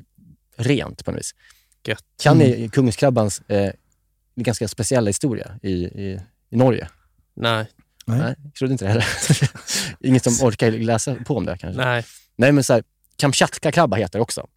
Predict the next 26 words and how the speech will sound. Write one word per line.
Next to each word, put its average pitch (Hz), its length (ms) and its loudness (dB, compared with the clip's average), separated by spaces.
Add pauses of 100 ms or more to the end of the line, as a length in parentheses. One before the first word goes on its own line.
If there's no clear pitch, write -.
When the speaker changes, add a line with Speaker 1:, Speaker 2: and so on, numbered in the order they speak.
(160)
Speaker 2:
Mm. 123 160 -2
Speaker 1:
Och 131 60 -6
kungskrabba. 95 500 -6
Speaker 3:
Det 151 80 4
är 160 40 8
det 175 60 8
de 160 100 6
håller 139 140 6
på 156 140 6
med 123 100 4
i 117 40 4
Dödlig 110 300 2
fångst, 95 360 -2
eller 92 120 -6 (140)
hur? - 120 -12
Speaker 1:
Exakt. - 440 -6
Speaker 3:
Ja. 90 220 -6
Speaker 1:
<clears throat> 165 80 0
Men, 147 340 4
och 131 260 0
då 147 180 4
insåg 127 360 0
ju 113 60 0
då, 98 220 -2
eh, 101 240 -2
ryssarna 104 460 0